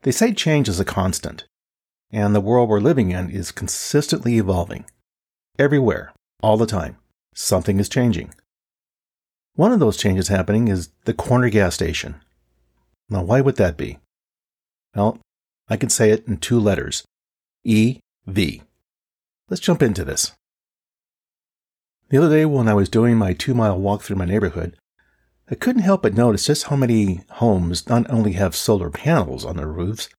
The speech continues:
but now I'm seeing that the number of home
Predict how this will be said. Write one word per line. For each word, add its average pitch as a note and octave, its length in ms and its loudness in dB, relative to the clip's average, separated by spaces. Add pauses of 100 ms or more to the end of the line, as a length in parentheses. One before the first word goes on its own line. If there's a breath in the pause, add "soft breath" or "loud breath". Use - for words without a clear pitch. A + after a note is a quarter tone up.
(720)
but G#2 120 0
now C#3 140 2
I'm F#3 120 2
seeing B2 440 2
that G2+ 160 0
the F#2+ 80 -2
number A2+ 320 2
of F2 80 -4
home A2+ 500 2